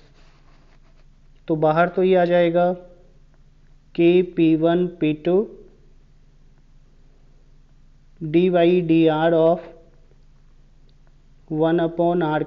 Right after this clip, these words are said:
क्यूब theta cap। और वन upon आर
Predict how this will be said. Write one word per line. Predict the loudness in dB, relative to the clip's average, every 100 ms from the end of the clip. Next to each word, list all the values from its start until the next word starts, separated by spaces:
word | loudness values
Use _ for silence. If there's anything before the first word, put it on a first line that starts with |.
| -4
क्यूब | -2 -2 -4 -20 -20 -20 -20 -20 _ -20 _ -20 -20 _ -20 _ -20 -20 _ -20 -20 _ -20 -20 -20 -20 -20 -20 -16
theta | -6 -4 -4 -6
cap। | -8 -8 -14 -20 _ -20 -20 _ -20 _ _ -20 -20 _ -20 _ -20 -20 _ -20 _ -20 -20 -20 -20 -20 _ -18 -4
और | -2 -2 -2
वन | -4 -4
upon | -4 -4 0
आर | -2